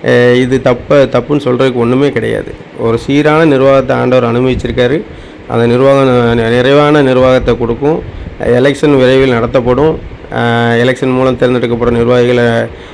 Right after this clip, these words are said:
சினாடு அப்பாயின்மெண்ட் பண்ணும். நம்ம தூத்துக்குடி நகராட்சி திருமண்டலம் சிறப்பாக இயங்கும். இதுக்காக ஜெபித்து கொண்டிருக்கிற ஒவ்வொரு மக்களையும் நாங்க வாழ்த்துகிறோம்.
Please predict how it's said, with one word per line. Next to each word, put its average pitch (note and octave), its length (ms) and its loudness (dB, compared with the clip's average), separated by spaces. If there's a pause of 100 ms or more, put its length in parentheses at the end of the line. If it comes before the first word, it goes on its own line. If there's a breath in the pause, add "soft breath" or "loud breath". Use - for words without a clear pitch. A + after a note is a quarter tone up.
(200 loud breath)
சினாடு B2+ 300 2
அப்பாயின்மெண்ட் B2+ 540 0
பண்ணும். C#3 240 2
நம்ம B2 220 2
தூத்துக்குடி B2 380 0
நகராட்சி A#2+ 340 -2
திருமண்டலம் B2+ 400 0
சிறப்பாக C3 520 0
இயங்கும். A2 360 -2 (480 loud breath)
இதுக்காக C#3 720 2
ஜெபித்து B2+ 380 -2
கொண்டிருக்கிற C3 480 0
ஒவ்வொரு C#3+ 520 2
மக்களையும் C#3+ 640 2 (320)
நாங்க A#2+ 280 0 (1160 loud breath)
வாழ்த்துகிறோம். C3 600 2